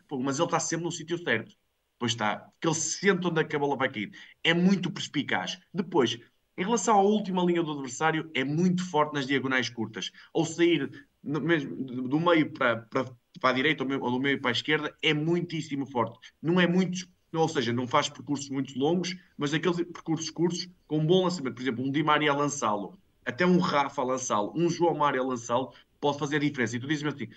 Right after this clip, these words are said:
"Pá, mas, mas é um destro, joga muito bem com o pé direito." Não, <laughs> joga o pé direito e pé esquerdo.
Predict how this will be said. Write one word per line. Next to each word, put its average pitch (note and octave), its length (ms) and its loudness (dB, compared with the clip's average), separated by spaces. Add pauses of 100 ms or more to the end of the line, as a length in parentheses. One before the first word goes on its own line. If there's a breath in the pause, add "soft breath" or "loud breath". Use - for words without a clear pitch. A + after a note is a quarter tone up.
(160 loud breath)
"Pá, A2+ 140 2
mas, A2 360 0
mas A2 180 -6
é A#2 60 -6
um A2+ 180 -2
destro, C3+ 320 2
joga A#2+ 240 0
muito A#2+ 220 -4
bem B2+ 80 0
com A#2 60 -14
o - 20 -20
pé B2+ 80 -2
direito." G#2+ 260 -2
Não, G#2+ 300 -2 (100)
<laughs> - 80 -20
joga A#2+ 260 -4
o C#3+ 80 -2
pé C#3+ 140 2
direito C3 320 0
e A#2+ 40 -6
pé B2+ 120 -2
esquerdo. G#2 340 -4